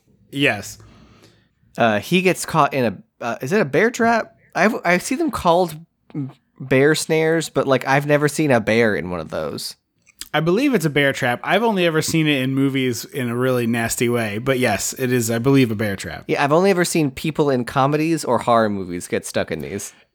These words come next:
Speaker 1: Yes, exactly. Exactly that. Um, the,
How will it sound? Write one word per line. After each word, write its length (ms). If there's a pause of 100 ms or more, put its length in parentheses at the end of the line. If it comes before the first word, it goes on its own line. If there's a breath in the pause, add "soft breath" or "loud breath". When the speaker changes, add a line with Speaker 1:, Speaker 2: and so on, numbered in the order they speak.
(240)
Speaker 1:
Yes, 320
exactly. 720
Exactly 480
that. 320 (1300 soft breath)
Um, 560 (400)
the, 800